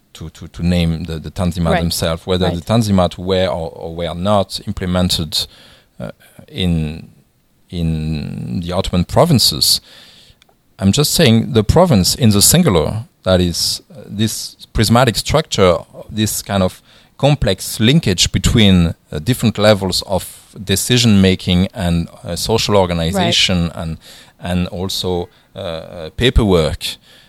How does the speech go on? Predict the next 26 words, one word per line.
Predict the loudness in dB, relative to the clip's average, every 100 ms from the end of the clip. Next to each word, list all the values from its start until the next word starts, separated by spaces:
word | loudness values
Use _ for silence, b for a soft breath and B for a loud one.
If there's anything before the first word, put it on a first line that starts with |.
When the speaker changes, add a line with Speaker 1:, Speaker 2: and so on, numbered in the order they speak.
| b -2
Speaker 1:
All | 0 2
this | 0 -4 -6 -12 -8
is, | -4 -4 -6 -14
is | -14 -14 -14 -18 -20 -12 -6
a | -2
mess | 0 2 2
in | 2 2
a | 2
way. | 0 0
That | 2 4
is, | 2 0
we, | -2 -2 0 -2 0
we | 2
have | 2 2 0
to, | -2 -4 -4
to, | -6 -10
to, | -10 -12 -12 -12
to | -12 -12 -8
make | -4 -2 -2
do | -6
with | -6 -4
all | 0 0
these | 2 0
con-, | 2 0 0 -6 -2
constraints. | -2 2 2 4 4 2
Speaker 2:
Mm. | 0 -4